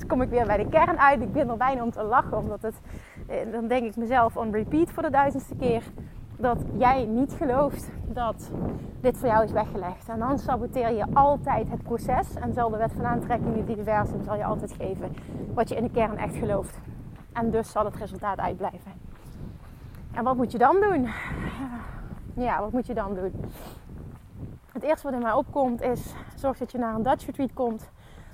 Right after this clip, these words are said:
Laat mij je drie dagen volledig onder je kont trappen met heel veel liefde.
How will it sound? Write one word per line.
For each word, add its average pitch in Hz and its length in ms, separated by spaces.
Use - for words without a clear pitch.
Laat 240 180
mij 247 200
je 220 100
drie 277 200
dagen 240 400
volledig 262 720
onder 226 200
je 226 100
kont 294 240
trappen 277 380
met 226 120
heel 247 240
veel 277 120
liefde. 294 360